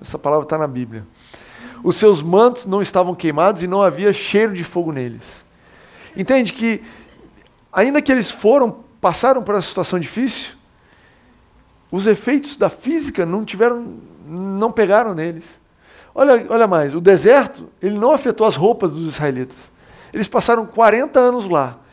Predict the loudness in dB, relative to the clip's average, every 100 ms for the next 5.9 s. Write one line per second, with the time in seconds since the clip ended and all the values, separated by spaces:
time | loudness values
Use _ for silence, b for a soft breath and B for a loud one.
0 | b 0 2 2 2 2 4 4 4 2
1 | -4 -2 0 0 0 0 -2 -6 -2 -2
2 | -2 -12 -14 -16 _ B B B B 4
3 | 4 4 -2 0 2 2 2 0 0 -2
4 | -6 -10 -6 -8 -8 -6 -6 -2 -4 -2
5 | -2 0 0 2 0 2 2 0